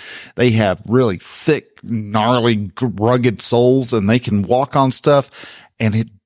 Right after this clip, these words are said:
does not hurt their feet. They can walk across sharp, uh, rocks and, and not be fazed by it. While us, we walk around without our shoes on concrete, and we're kinda, ah, ew, oh, er, you know, we,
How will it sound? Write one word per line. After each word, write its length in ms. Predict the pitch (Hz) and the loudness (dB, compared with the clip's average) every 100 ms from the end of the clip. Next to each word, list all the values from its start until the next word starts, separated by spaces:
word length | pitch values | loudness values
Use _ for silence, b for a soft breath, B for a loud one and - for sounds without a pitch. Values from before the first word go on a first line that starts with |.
| _ | _
does 360 | 127 120 123 113 | 0 2 2 0
not 320 | 110 110 113 | 0 0 -2
hurt 360 | - 101 92 - | -4 -6 -6 -4
their 180 | 92 85 | -4 -4
feet. 480 | - 185 - - - _ _ _ _ _ - | -2 -2 -2 -10 -20 _ _ _ _ _ -2
They 120 | 143 | 2
can 300 | 113 85 82 | 2 0 -2
walk 300 | 135 131 - | -2 -2 -6
across 360 | - 123 107 | -6 -2 -2
sharp, 640 | - - - - 127 123 - - | -4 -12 -8 0 0 0 -4 -8
uh, 80 | 107 | -2
rocks 560 | 107 120 120 - - | 2 2 0 -6 -6
and, 260 | 110 92 87 | -4 -4 -4
and 400 | 113 101 92 92 - _ _ | -2 -2 0 -4 -8 _ _
not 260 | 139 120 101 | -2 -2 -2
be 120 | 107 | -6
fazed 400 | - 151 160 - | -2 0 0 -2
by 200 | 78 - - | -8 -8 -12
it. 80 | - _ | -20 _
While 280 | - 113 107 | 0 2 4
us, 380 | 135 220 160 - | 4 2 2 0
we 140 | 135 | 0
walk 280 | 202 139 110 | 4 2 2
around 560 | 113 107 107 110 - 101 | 2 2 2 0 -2 -6
without 320 | 113 113 113 | -2 0 2
our 120 | 101 | 0
shoes 500 | - - 208 165 120 - | -2 0 2 0 -2 -2
on 280 | 120 113 107 | 0 2 0
concrete, 680 | - 170 202 196 113 101 90 | -2 0 0 -2 -6 -6 -4
and 160 | 104 | 0
we're 140 | 127 113 | 0 0
kinda, 280 | - 117 - | -4 -6 -2
ah, 260 | 190 208 107 - | -2 0 -2 -6
ew, 260 | 196 240 247 - 156 | 0 0 0 -6 -4
oh, 240 | 139 135 - - | -2 -2 -4 -2
er, 260 | 147 151 104 101 | 2 2 0 -2
you 180 | 139 | 2
know, 100 | 127 | 2
we, 200 | 131 156 | 2 2